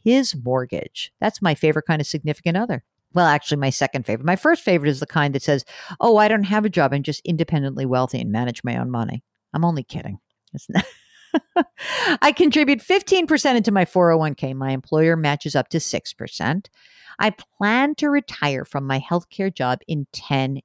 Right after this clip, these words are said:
years. I make forty-seven thousand dollars a year. I really don't wanna have to eat cat food in my elderly years, L O L. Other than a,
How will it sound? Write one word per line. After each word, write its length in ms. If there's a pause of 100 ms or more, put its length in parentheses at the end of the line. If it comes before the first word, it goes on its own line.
years. 560 (300)
I 80
make 180
forty-seven 600
thousand 400
dollars 380
a 40
year. 360 (160)
I 40
really 200
don't 140
wanna 180
have 140
to 100
eat 160
cat 280
food 240
in 80
my 220
elderly 460
years, 340
L 180
O 140
L. 240 (640)
Other 260
than 180
a, 100